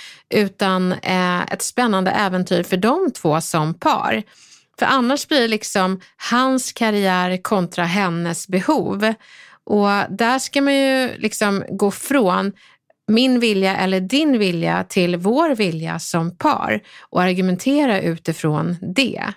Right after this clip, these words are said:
Jag tror det är viktigt att möta hennes rädslor och kanske låta henne vädra dem, för annars kommer man ha dem inom sig. Så att säg det, att jag förstår att, eh,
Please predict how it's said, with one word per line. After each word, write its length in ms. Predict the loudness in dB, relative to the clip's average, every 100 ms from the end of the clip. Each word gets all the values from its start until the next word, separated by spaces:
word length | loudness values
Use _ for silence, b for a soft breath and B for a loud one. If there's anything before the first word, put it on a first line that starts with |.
| _ b b b b _ -2
Jag 80 | 0
tror 140 | 4 2
det 60 |
är 40 | 2
viktigt 320 | 0 -2 0
att 120 | 2
möta 420 | 2 2 0 0
hennes 280 | 0 0 0
rädslor 560 | 0 0 -2 -2 2 2
och 160 | 0
kanske 240 | -2 0 0
låta 240 | 0 0
henne 160 | 0 2
vädra 520 | 2 2 0 0 0
dem, 220 | -2 -4
för 100 | -2
annars 280 | 0 -2 -2
kommer 220 | -2 2
man 120 | 2
ha 160 | 2 2
dem 120 | 0
inom 380 | 0 2 2 0
sig. 240 | -2 -2
Så 120 | 0
att 200 | -2 -4 B B -14
säg 320 | 0 2 2
det, 100 | 0
att 160 | 0 -2
jag 120 | 0
förstår 680 | -2 -2 0 2 2 0 -2
att, 340 | -4 -6 -2
eh, 120 | -2